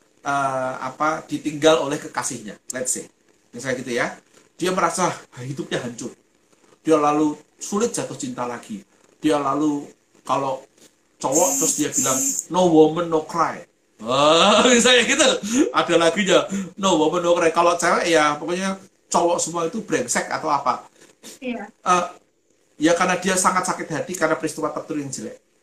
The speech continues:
Speaker 1: Nah, kemudian setelah dia jalan, menjalani kehidupannya, macam-macam, dia menjadi semakin matang, semakin matang, semakin matang.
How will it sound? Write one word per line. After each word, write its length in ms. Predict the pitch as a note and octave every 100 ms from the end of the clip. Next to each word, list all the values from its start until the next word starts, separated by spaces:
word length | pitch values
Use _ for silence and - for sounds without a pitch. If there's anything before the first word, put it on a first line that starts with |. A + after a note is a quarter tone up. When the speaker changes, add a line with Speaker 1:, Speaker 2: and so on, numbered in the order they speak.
| _ _ _ -
Speaker 1:
Nah, 80 | D4
kemudian 400 | G4 G4+ F4 E4+
setelah 240 | D#4 D4+
dia 80 | C#4
jalan, 480 | - G#3 C#3+ C#3 D#3 -
menjalani 360 | F#3 E3+ D#3 E3+
kehidupannya, 560 | D#3 D3+ B2+ A#2 A2 D#3
macam-macam, 640 | E3 E3 D#3+ E3 G#3 A#3
dia 120 | B3+ D#4
menjadi 180 | G#3 G3
semakin 320 | F#3+ F3 E3+
matang, 340 | D3+ - F3+ G#3+
semakin 300 | E3+ D#3 D3+
matang, 200 | D3+ D3
semakin 240 | D3 C3+ B2
matang. 320 | A2 G#3+